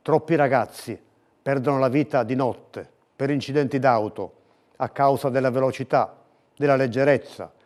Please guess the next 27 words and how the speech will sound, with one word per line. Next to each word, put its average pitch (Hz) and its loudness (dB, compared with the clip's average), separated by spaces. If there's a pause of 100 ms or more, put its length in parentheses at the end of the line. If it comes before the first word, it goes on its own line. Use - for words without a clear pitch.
(180)
del 131 -6
consumo 151 2
di 131 0
alcol 131 2 (180)
o 120 -4
di 143 0
stupefacenti. 127 -4 (600)
Quando 139 2
guidate, 120 0 (380)
avete 139 0
nelle 131 0
vostre 135 0
mani 120 -2 (100)
la 123 -2
vostra 139 0
vita 123 -4
e 139 -6
quella 151 2
degli 127 -2
altri. 104 -2 (380)
Non 143 -2
distruggetela 139 2 (320)
per 139 -2
un 147 2
momento 143 2
di 131 -2
imprudenza. 117 -4